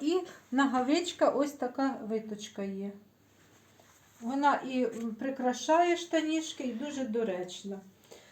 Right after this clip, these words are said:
Ззаду два карманчики накладних.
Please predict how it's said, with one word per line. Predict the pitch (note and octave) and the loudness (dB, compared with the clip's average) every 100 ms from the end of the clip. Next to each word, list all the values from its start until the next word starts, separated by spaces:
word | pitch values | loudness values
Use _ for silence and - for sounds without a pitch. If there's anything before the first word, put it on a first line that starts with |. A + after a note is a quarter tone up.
| - | -10
Ззаду | G#3+ A3+ D4 F#4 F#4 F4 | -6 2 6 6 6 4
два | B3+ C#4 D#4+ | 4 4 4
карманчики | - D4 C4 A3 G3+ F#3+ - - G#3 | 4 2 4 2 2 0 -4 -6 -2
накладних. | G3+ G#3 G#3 G3 F#3+ F#3 F#3 - | -2 -2 -4 -4 -4 -6 -8 -14